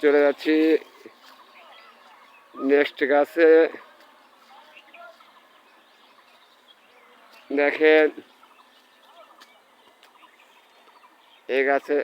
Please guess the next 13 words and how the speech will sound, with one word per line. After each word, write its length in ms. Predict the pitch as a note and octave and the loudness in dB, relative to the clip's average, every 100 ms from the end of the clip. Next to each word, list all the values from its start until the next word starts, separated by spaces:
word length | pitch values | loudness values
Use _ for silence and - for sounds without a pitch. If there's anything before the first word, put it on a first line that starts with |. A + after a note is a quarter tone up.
| - _ _ _ - - - | -8 _ _ _ -20 -20 -8
ষাটটি 320 | D3+ D#3 D3+ C3+ | -6 -6 -8 -6
কেটে 180 | C#3+ C#3 | -4 -4
গেছে। 240 | B2 - A#2 A2 _ _ _ _ _ _ _ - | -6 -12 -14 -16 _ _ _ _ _ _ _ -10
গত 180 | C#3 D3 | -6 -4
বছর 180 | C#3+ C#3+ C3+ | -6 -8 -8
দুইটি 180 | D#3 D3+ | -6 -6
এসেছিল 300 | C#3+ C#3 D#3 E3 E3+ F3 - - | -6 -8 -8 -6 -4 -6 -10 -10
কিন্তু 220 | D3 C#3+ C3+ | -8 -8 -10
খেজুর 240 | - C#3 B2+ | -12 -12 -8
ঝরে 160 | C3+ C3 | -8 -6
পড়েছিল। 320 | C#3 B2+ C#3+ D3+ D#3 _ _ _ _ _ _ _ - | -6 -8 -8 -8 -10 _ _ _ _ _ _ _ -12
গাছটি 260 | C3+ - C3+ - | -10 -10 -14 -12
ছোট, 200 | D3+ | -10